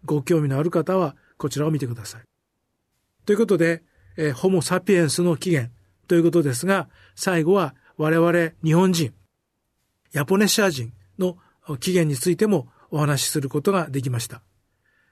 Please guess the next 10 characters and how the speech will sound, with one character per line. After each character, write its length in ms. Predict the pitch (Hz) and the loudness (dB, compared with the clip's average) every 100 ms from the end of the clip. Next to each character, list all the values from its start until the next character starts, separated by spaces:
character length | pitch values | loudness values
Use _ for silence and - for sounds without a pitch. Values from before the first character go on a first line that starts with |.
| _ - | _ -12
え 240 | 135 127 | -12 -8
ー、 20 | |
私 380 | 139 147 - - | -4 -2 -2 2
は 260 | 190 202 196 _ _ _ _ _ _ _ | 4 2 -2 _ _ _ _ _ _ _
昨 260 | - 185 202 | -2 0 2
年 160 | 196 | 2
の 160 | 196 190 - | 2 -2 -2
三 240 | 220 214 | -2 0
月 220 | 156 151 | 0 0
に 260 | 175 208 | 2 2